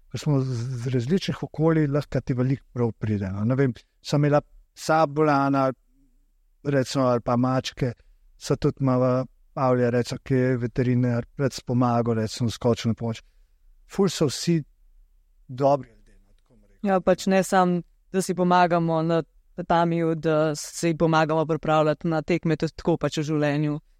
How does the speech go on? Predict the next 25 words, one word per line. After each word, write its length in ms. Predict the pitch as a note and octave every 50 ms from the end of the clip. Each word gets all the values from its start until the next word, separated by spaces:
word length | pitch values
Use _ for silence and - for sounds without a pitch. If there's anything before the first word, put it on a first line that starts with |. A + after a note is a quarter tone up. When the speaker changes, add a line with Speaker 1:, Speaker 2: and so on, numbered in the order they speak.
| _ _ -
Speaker 2:
Vsi 200 | D#3+ D3 - D#3+
na 80 | D#3 D#3
voljo, 240 | D3 D#3+ D#3 D3+ D#3
ni 120 | E3 E3
zdaj 140 | D3 D#3+ D#3+
uno. 260 | D#3 E3 D#3+ D3+ C3+ - _ _ _ _
Smo 220 | - - E3+ D#3+
prijatelji, 760 | C#3 - D#3 D#3+ E3 E3 D#3+ - - E3+ E3 D#3+ D#3+ D#3+ D#3+ D#3+
eh, 60 | D#3+ D#3+ D#3 D#3 D#3+
v 120 | D#3+ D#3
klubu, 460 | - - E3+ E3+ D#3+ D3 D#3 D#3 D#3
pa, 180 | - - D#3 D3+
pa 240 | - - D3+ D3 C#3 _
se 200 | - - D#3+ D3
ne 100 | D#3 D3
poznamo, 480 | - D#3 D#3 D3 D#3+ D#3 D3+ D#3 D3+ C#3+
ko 120 | - D#3
gremo 300 | C3+ D3 D3+ D#3 D3+ D3
kam 160 | - D#3+ D3+
drugam, 280 | C#3+ C#3+ C#3+ C#3+ D3+ D3+
ampak 260 | C#3+ C3+ - C#3+ -
ne, 140 | D3+ C3+ B2
pač 240 | - C#3+ - - -
to 180 | - D3 D3 C#3+
res. 280 | C#3+ C#3+ C#3 - -